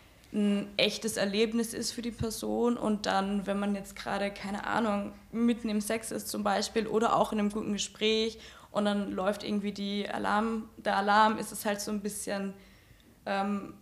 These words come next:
ja, unangenehm, sag ich jetzt mal. Deswegen ist da immer so ein bisschen ein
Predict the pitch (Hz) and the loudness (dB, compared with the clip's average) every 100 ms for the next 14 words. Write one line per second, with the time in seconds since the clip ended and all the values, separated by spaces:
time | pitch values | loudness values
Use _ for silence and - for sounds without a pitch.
0 | - - 185 190 - 240 240 247 233 226 | -20 -14 -6 -6 -2 2 4 4 2 0
1 | 233 226 208 - - 214 202 - 214 196 | 0 -2 -2 -4 -6 -4 -2 -4 -6 -6
2 | - - 190 196 185 - 202 185 180 175 | -6 -4 -4 -6 -8 -8 -8 -6 -6 -6